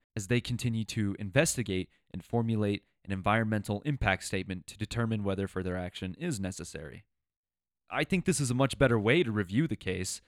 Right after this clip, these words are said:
as the investigation can continue and oil can continue to be transferred.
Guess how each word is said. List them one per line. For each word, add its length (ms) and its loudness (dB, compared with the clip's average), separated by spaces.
as 80 -4
the 100 4
investigation 640 4
can 240 6
continue 540 0
and 400 -2
oil 360 6
can 160 -2
continue 440 0
to 60 0
be 100 4
transferred. 540 -2